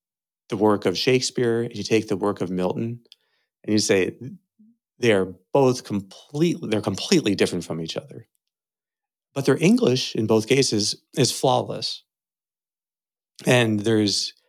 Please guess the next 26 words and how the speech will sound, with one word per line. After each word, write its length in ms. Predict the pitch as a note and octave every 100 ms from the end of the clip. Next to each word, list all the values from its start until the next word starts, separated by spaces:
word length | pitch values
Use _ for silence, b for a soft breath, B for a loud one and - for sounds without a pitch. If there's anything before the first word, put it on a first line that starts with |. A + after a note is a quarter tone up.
| _
genius 600 | - E3+ A#3+ A2 F2 E2 G#2
in, 200 | G2 F#2+
in 80 | G#2
their 140 | F2+
way 180 | F2+ F2+
of 160 | E2 D#2+
writing, 460 | C#3 G2+ E2+ G2+ - _ _ _ _ _ _ -
but 100 | B2+
yet 200 | A#2 -
it's 140 | -
a 20 | F#2
very 460 | E2 - D#3 A3
different 340 | D#3 C3 F#2+ -
picture 320 | C3 - F#2
of 80 | E2
genius. 540 | A2 G2 F2 - - _ -
In 80 | B2+
fact, 240 | G3 G3+
if 100 | D#3
you 120 | F#3+
look 120 | C4 A3
at 100 | -
geniuses, 760 | D3+ D#3 A2+ A2 G#2+ - - - -
you 80 | A#2+
see 240 | - B2+
that 280 | G#2 G2+